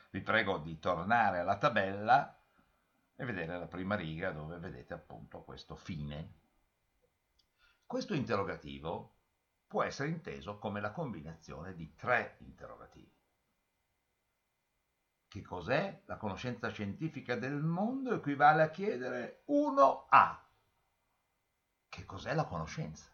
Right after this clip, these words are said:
Uno B. Ma quali sono i tratti specifici della conoscenza scientifica? È uno C.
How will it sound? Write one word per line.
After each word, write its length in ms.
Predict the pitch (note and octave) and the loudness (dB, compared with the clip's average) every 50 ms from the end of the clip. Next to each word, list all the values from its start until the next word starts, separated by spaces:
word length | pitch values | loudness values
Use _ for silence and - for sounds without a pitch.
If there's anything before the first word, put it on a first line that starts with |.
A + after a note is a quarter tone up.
| _ _ _ _ _ _ _ _ _ _ _ _ _ _ _ _ - | _ _ _ _ _ _ _ _ _ _ _ _ _ _ _ _ -2
Uno 540 | - C#4+ C#4+ D4 D4+ D4 C4+ B3+ B3 A#3+ | 0 2 2 2 4 6 8 10 10 8
B. 340 | D3 A2 G#2+ - - D3+ - - _ _ _ _ _ | 6 4 0 0 0 -2 -6 -14 _ _ _ _ _
Ma 180 | - B2+ - | -8 -8 -4
quali 260 | - - B2+ D3 D#3+ D3+ | 4 6 8 8 8 4
sono 340 | - - B3+ B3+ A3+ D#3+ | 0 0 0 0 2 0
i 100 | A#2+ G#2+ | -2 -4
tratti 440 | G#2+ - A2 A#2 B2 A#2+ - - G2+ | -2 2 4 4 4 4 0 -6 -8
specifici 1120 | G#2+ G#2 - - - - B2+ A#2+ G#2+ A2 - D#3+ D#3 B2 G#2+ G#2 G#2 G2 E2+ - F#2+ F#2 | -8 -8 -10 -12 -6 -4 -4 -4 -2 -2 -2 -2 0 0 -2 -2 -4 -6 -6 -6 -8 -8
della 240 | D#2+ F2 F2 E2+ E2 | -6 -4 -4 -4 -4
conoscenza 680 | - F#2 F2 D#2+ E2 D#2+ - F2+ F2 E2+ D#2+ - E2 | -4 -4 -6 -4 -6 -8 -10 -10 -10 -10 -10 -8 -8
scientifica? 1080 | E2 D#2+ - E2 D#2 D2 D2 - D#2 C#2+ C#2 - - - - _ _ - - - - _ _ | -8 -8 -8 -8 -8 -8 -10 -10 -10 -10 -12 -12 -16 -20 -20 _ _ -20 -20 -20 -20 _ _
È 180 | - B2+ B2 - | -8 -8 -6 -2
uno 340 | C3 B2+ B2 A#2 A#2 C3 D3+ | 0 0 0 2 0 -2 -4
C. 380 | - - - F2 F#2+ C3 - | -4 -8 -8 -8 -8 -10 -12